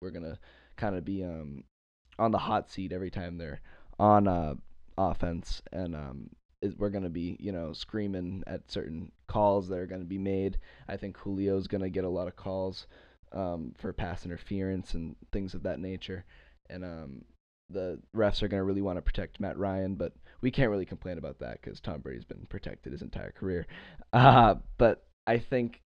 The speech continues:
if we, um, play the stellar defense, that's all we can really ask. Uh, Atlanta kind of,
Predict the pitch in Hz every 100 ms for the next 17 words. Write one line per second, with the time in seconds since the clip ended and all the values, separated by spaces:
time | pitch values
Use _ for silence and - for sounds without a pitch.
0 | - 117 - - 123 123 120 113 107 107
1 | 101 92 87 - _ _ _ - - -
2 | 135 127 117 107 - - 107 - - 110
3 | 107 101 107 98 104 95 - - 101 104
4 | 101 95 - 104 104 101 98 92 92 95
5 | 95 - - - - - - - - 101
6 | 101 95 87 80 - _ _ - 104 87
7 | 110 110 110 - 117 110 107 98 87 -